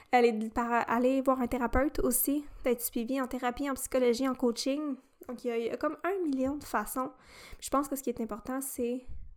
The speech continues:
de trouver notre propre façon à nous. Ce qui est important aussi, c'est d'y aller avec douceur et avec compassion, parce que c'est pas nécessairement un processus qui est tout le temps facile.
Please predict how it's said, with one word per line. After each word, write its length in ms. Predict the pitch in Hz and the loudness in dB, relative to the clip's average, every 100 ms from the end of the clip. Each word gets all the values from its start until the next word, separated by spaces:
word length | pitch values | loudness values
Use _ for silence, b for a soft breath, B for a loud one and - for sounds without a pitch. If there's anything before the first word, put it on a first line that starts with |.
| - - - | -20 -20 -2
de 80 | 226 | -2
trouver 320 | - 247 262 | 0 -2 0
notre 340 | 269 226 - | 0 -4 -8
propre 500 | 226 - 302 - 285 | -12 -10 -12 -6 -4
façon 460 | 294 262 254 - 302 269 | -4 -4 -4 -4 -4 0
à 100 | 254 | 0
nous. 220 | 277 392 - B B B B B B B B B B B B | 2 -2 -6 B B B B B B B B B B B B
Ce 80 | |
qui 80 | - | -4
est 100 | 254 | 0
important 360 | 240 240 233 277 | 0 -2 -2 -2
aussi, 180 | 269 294 | -2 -2
c'est 180 | 262 | -4
d'y 160 | 226 233 | 0 2
aller 460 | 214 220 247 269 269 B B B B B B B - - _ - | 4 4 2 0 -2 B B B B B B B -20 -20 _ -2
avec 360 | 233 226 226 | 0 0 -2
douceur 520 | 220 226 - 233 269 - 294 - | -2 -2 2 4 4 2 -4 -2
et 140 | 240 | 0
avec 440 | 233 226 226 220 - | 2 2 -2 -4 -12
compassion, 960 | - 262 233 240 208 214 - 233 226 370 - - _ _ _ | -4 -2 0 0 -2 -2 -2 0 0 -2 -12 -20 _ _ _
parce 300 | 214 202 - | -4 -2 -4
que 280 | - 247 226 | -2 0 0
c'est 180 | 226 240 | -2 -4
pas 160 | 262 | -2
nécessairement 480 | 339 320 285 254 240 | -4 -4 -6 -4 -4
un 40 | 285 | -6
processus 460 | 311 285 254 285 | -8 -6 -4 -4
qui 80 | - | -4
est 40 | |
tout 100 | 269 | -6
le 60 | 262 | -8
temps 140 | 277 | -8
facile. 760 | 285 247 240 - - 440 381 | -4 -2 -2 -2 -2 0 0